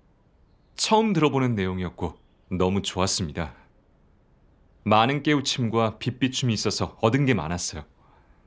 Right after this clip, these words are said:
그래서 먼 친척 동생도 초대를 했죠. 근데 글쎄, 동생은 알아보지 않고 오히려 이 사실을 목사님에게 알려버렸어요.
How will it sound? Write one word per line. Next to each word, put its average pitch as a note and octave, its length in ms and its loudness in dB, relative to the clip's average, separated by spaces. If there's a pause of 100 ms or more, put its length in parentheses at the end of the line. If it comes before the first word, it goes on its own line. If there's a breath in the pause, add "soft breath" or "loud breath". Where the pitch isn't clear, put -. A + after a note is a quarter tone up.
(680 soft breath)
그래서 D3+ 480 2 (440)
먼 D3 280 4
친척 - 400 -2
동생도 C3 640 0 (220)
초대를 C#3+ 400 0
했죠. E2+ 360 -6 (2000)
근데 E3 200 4
글쎄, A#2 520 0 (720)
동생은 F#3+ 400 4
알아보지 D3+ 460 4
않고 G#2+ 480 -2 (520)
오히려 E3 320 6
이 A#2 120 0
사실을 E3 500 0
목사님에게 D3 760 2
알려버렸어요. G2+ 1080 0